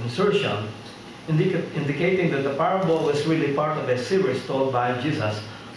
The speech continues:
focusing on the significance of the kingdom of heaven. The treasure is found by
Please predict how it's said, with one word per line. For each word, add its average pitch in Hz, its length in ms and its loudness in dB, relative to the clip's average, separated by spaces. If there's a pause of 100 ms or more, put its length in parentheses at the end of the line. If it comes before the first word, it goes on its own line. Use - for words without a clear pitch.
(160)
focusing 190 560 0
on 151 300 0
the - 20 -6
significance 143 800 -2 (400)
of 123 380 0 (480)
the 120 80 -4
kingdom 120 320 -4
of 101 160 -4
heaven. 104 320 -4 (1040)
The 139 160 -4
treasure - 720 0 (480)
is - 240 -6 (160)
found 156 400 0 (160)
by 135 400 0